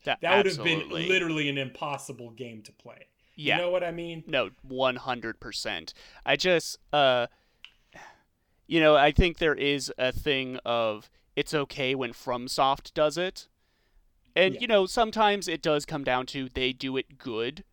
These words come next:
Speaker 1: But, you know, if, I think the true innovation from FromSoft's, like, design that transfers to an open world game is your currency and your X P are the same resource. You know,
Speaker 2: Yeah.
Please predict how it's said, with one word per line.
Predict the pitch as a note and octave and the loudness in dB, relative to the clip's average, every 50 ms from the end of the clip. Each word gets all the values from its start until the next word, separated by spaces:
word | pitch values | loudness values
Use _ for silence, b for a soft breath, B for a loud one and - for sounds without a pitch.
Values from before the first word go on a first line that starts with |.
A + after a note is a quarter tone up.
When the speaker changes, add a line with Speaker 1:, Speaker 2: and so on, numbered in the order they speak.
| _ _ _ _ _ - | _ _ _ _ _ 2
Speaker 1:
But, | D#3+ D3+ C#3 - - | 2 4 4 2 0
you | D#3 D3 | -4 -4
know, | C3+ A#2 G#2+ A#2 B2+ b b b b b - | -2 -2 -2 -4 -6 b b b b b 0
if, | - D#3 D#3 D3+ D3+ - - - - _ _ _ _ _ _ _ _ _ - _ _ - - | 4 6 6 6 4 2 -8 -20 -20 _ _ _ _ _ _ _ _ _ -20 _ _ 0 2
I | F3+ | 4
think | G3+ G3 - | 4 4 4
the | G3+ | 2
true | - - - G3 A3 A3+ | 0 0 0 0 0 -2
innovation | A3 G3 G3 G3+ F#3 D#3 D#3+ D3+ D#3 - - F3 E3 E3 E3 D#3 _ _ | -2 0 0 0 0 2 2 2 2 0 0 -2 -4 -6 -8 -12 _ _
from | - D#3 C3 B2+ | -4 -4 -4 0
FromSoft's, | - D3 C#3 C#3 C3 C#3+ C3+ C3 C3+ - - - - - _ _ | 0 0 0 0 0 0 0 0 0 -2 -12 -14 -14 -14 _ _
like, | C#3 C#3 B2+ - | -4 -4 -4 -4
design | - D3 C3 C3 C3+ A#2+ B2 B2 B2 B2+ C3+ C#3+ - - | -6 -10 -6 -4 -2 -2 0 0 -2 -4 -6 -8 -4 -2
that | C#3+ C3 - | -2 0 0
transfers | - - C#3+ C3 B2+ - - C#3 B2+ - | -2 -4 -4 -4 -4 -6 -8 -8 -8 -8
to | - C#3 B2+ | -8 -8 -6
an | B2 | -6
open | B2 B2+ - C3 B2 | -6 -6 -6 -8 -8
world | B2+ B2 B2+ B2+ - | -6 -6 -6 -6 -6
game | - B2+ A#2+ B2 B2 C3 - b b b b b b b _ - | -6 -4 -4 -4 -6 -8 -10 b b b b b b b _ 0
is | C3 C3 C3 B2+ B2 A#2+ A2+ - - _ _ _ _ _ _ _ _ _ - | 0 2 2 2 0 -2 -4 -8 -10 _ _ _ _ _ _ _ _ _ -8
your | C3+ C3+ B2 | -6 -6 -6
currency | - - - G3 G#3 G#3+ G3+ F3 - - - G#3+ G3+ G3 F#3+ - | -6 -6 0 2 2 2 2 -2 -6 -8 -6 -6 -6 -6 -4 -4
and | - C#3+ C3 | -4 -4 -6
your | C3+ B2 - | -6 -4 2
X | C#3 D3 - - - | 2 2 2 0 -8
P | - - D#3 C3+ B2+ B2+ B2 A#2+ A#2+ - - | -8 -6 -6 -6 -6 -4 -6 -8 -10 -2 -2
are | B2+ B2+ | -2 -2
the | A#2+ A#2+ | -2 -4
same | - - C3+ B2+ B2 A#2 G#2+ | -6 -2 -2 -2 -2 -4 -8
resource. | A2 A2+ F#2+ - - - C#2+ G#1 - - - - - - _ _ _ _ _ | -12 -12 -10 -10 -10 -12 -12 -14 -14 -12 -10 -10 -10 -10 _ _ _ _ _
You | - C3+ D3+ | -4 -2 0
know, | C#3 B2+ B2 | 2 2 2
Speaker 2:
Yeah. | A#2 | 2